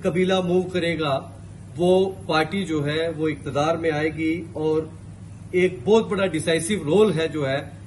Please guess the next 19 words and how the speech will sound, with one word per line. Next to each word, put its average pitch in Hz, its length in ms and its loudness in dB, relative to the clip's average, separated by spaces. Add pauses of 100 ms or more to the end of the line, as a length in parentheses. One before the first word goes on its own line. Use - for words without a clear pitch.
(100)
इस - 120 -4
कबीले 160 400 2
का। - 320 0 (580)
और 196 460 4
काफी 220 260 4
दिनों 233 300 6
से 226 160 2
जो 202 160 2
है 190 400 2 (340)
हम 180 140 2
जगह 202 280 6
जगह 202 260 -2
पे 202 220 0
लोगों 180 340 2
से 185 140 0
जो 175 160 0
है 165 160 2
मुलाकातें 165 640 2
हुई, 170 400 -2